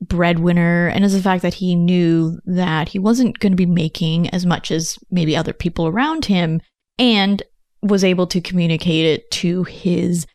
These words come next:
now wife pretty early on in the relationship. And so I think the first takeaway really is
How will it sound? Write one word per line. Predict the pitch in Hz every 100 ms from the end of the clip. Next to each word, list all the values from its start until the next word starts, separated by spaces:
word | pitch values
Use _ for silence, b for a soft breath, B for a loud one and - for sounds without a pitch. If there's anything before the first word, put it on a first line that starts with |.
| _ _
now | 180 175
wife | 170 180 175 - -
pretty | 190 175 170
early | - 185 180 -
on | 170 170
in | 160
the | 151
relationship. | 165 175 180 277 - 180 - 190 -
And | 196
so | 185 196 190 185
I | 202
think | 196 185 175
the |
first | 180 180 170
takeaway | - 196 180 165
really | 185 285 285 214 202 -
is | 190 185 180